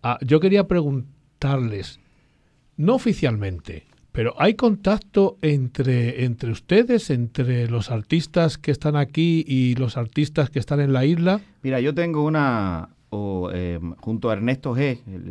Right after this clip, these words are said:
Speaker 2: el videasta y escritor, eh, tenemos una revista que se llama Conexos, una revista digital, Conexos,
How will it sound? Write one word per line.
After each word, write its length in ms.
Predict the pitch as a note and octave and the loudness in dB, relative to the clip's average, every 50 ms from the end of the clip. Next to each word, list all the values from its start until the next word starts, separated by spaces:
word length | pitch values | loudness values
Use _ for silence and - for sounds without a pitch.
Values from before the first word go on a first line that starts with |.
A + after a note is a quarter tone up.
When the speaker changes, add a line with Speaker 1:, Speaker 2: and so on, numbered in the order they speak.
| F2+ F#2 | -12 -12
Speaker 2:
el 180 | F2+ E2+ E2 E2+ - _ - | -12 -12 -12 -14 -18 _ -10
videasta 520 | F#2 F#2 F2+ F#2+ G2 - - - - F2+ | -8 -6 -6 -6 -6 -8 -10 -14 -14 -14
y 100 | D#2+ - - _ _ _ _ _ _ _ _ _ - | -14 -14 -18 _ _ _ _ _ _ _ _ _ -20
escritor, 560 | F2+ F2 - F#2+ F#2+ - - B2 B2+ B2+ - - _ _ _ _ _ _ _ _ - | -18 -18 -16 -16 -14 -6 -4 -2 -2 -4 -4 -10 _ _ _ _ _ _ _ _ -10
eh, 380 | - G#2 G2 G2 G2 F#2+ F#2+ F#2+ F#2 _ _ _ _ _ - | -6 -4 -2 0 0 0 -2 -2 -6 _ _ _ _ _ -8
tenemos 380 | - A2 G#2+ A2 A#2 B2+ B2+ | -6 -4 -2 -2 -2 0 0
una 160 | B2+ C3 B2+ A#2+ | 0 -2 -2 -4
revista 440 | A#2+ A#2+ A2+ A#2+ A#2 A#2+ - B2+ | -4 -4 -4 -4 -4 -4 -6 -10
que 80 | G#2 G#2+ | -10 -10
se 100 | - - | -10 -8
llama 240 | G2+ G#2 A2+ B2 A#2+ | -6 -4 -4 -4 -6
Conexos, 560 | A#2+ - A2+ A#2+ B2+ A#2+ - - G#2+ G2 F#2+ | -6 -6 -6 -6 -6 -8 -10 -12 -12 -12 -12
una 200 | - - A2 A2 | -12 -12 -10 -8
revista 280 | A#2 A#2 A2+ A#2 B2+ A2+ | -8 -8 -8 -8 -10 -10
digital, 580 | G2+ G2+ F#2+ F#2+ G2 G2 G#2+ G2 F2+ E2+ E2 - _ _ _ _ _ _ _ _ _ _ _ _ _ _ _ _ _ _ | -10 -10 -10 -10 -8 -6 -6 -6 -6 -6 -8 -14 _ _ _ _ _ _ _ _ _ _ _ _ _ _ _ _ _ _
Conexos, 680 | - - G#2 G#2+ A#2 A2+ F#2 - - G2 F#2 - _ | -8 -6 -4 -4 -4 -6 -6 -10 -14 -14 -18 -18 _